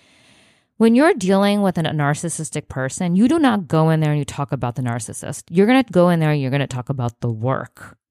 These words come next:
as it pertains to the work. That's why I directed and guided her to ask her boss to outline what her position and what her role is. She asked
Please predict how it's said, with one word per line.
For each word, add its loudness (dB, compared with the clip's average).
as 0
it -8
pertains -4
to -12
the -4
work. -8
That's -2
why 4
I 2
directed 2
and -2
guided 0
her -2
to 4
ask -4
her 4
boss 0
to -6
outline 0
what 2
her 0
position -2
and 0
what 0
her -4
role -2
is. -12
She 2
asked 0